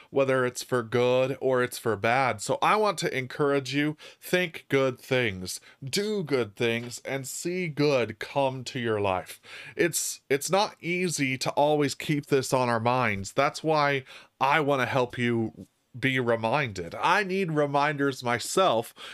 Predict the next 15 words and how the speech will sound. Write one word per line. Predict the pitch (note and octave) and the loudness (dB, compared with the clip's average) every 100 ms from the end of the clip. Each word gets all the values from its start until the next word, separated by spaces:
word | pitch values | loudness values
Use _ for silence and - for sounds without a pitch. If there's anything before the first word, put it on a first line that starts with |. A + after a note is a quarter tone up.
| - | -6
And | - D3+ C#3 | 0 0 0
so | - G#3 A3 D3 B2+ C3 - _ - | -2 2 4 4 2 -4 -16 _ 0
I | C#3 | 2
was | D3 C#3 | 2 2
like, | C#3 C3+ - _ | 2 2 -4 _
"Let's | A2+ C3 - | 0 0 0
create | C#3 C#3+ C#3 | 0 2 2
a | |
reminder | C3+ C3+ C3+ D3 D#3+ G#2+ | 2 0 2 0 0 -2
today. | - G2 F#2+ F#2 | -4 -2 0 0
Let's | C3 - | 0 -2
do | C3+ E3 F#3 C3+ | 0 2 4 2
it. | C3 C#3 | 2 0
Let's | C3+ C#3+ C3+ | 0 0 -4
m-, | B2+ | -12